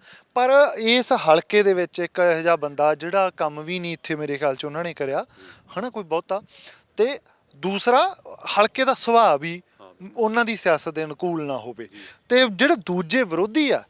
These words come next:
Speaker 2: ਜੀ।
Speaker 1: ਚਾਹੇ ਉਹ ਕਾਂਗੜੇ, ਹਨਾ,
Speaker 2: ਮਾਲਵਿੰਦਰ ਸਿੰਘ।
Speaker 1: ਮਾਲਵਿੰਦਰ ਸਿੰਘ ਕਾਂਗੜੇ, ਉਹ ਵੀ ਯੂਨੀਵਰਸਿਟੀ ਤੋਂ,
Speaker 2: ਜੀ।
Speaker 1: ਅ, ਉਹਨਾਂ ਨੇ ਸਿਆਸਤ ਸ਼ੁਰੂ ਕਰੀ ਸੀ।
Speaker 2: ਜੀ।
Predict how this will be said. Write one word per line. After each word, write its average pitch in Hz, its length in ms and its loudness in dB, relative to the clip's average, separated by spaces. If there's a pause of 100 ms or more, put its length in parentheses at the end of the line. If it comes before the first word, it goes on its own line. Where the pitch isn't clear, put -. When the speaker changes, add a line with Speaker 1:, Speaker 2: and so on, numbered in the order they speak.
(120)
Speaker 2:
ਜੀ। - 180 -20
Speaker 1:
ਚਾਹੇ 175 240 0
ਉਹ 190 280 -4
ਕਾਂਗੜੇ, 156 640 0
ਹਨਾ, 160 580 -6
Speaker 2:
ਮਾਲਵਿੰਦਰ 107 320 -20
ਸਿੰਘ। 170 100 -16
Speaker 1:
ਮਾਲਵਿੰਦਰ 165 440 0
ਸਿੰਘ 185 240 -2
ਕਾਂਗੜੇ, 143 420 -2 (280)
ਉਹ 160 100 -6
ਵੀ 170 140 -4
ਯੂਨੀਵਰਸਿਟੀ 170 560 -6
ਤੋਂ, 139 260 -6
Speaker 2:
ਜੀ। - 240 -20 (100)
Speaker 1:
ਅ, 139 280 -2
ਉਹਨਾਂ 156 180 -6
ਨੇ 165 100 -2
ਸਿਆਸਤ 151 340 -2
ਸ਼ੁਰੂ 165 260 -6
ਕਰੀ 147 200 -4
ਸੀ। 135 100 -12
Speaker 2:
ਜੀ। 131 60 -16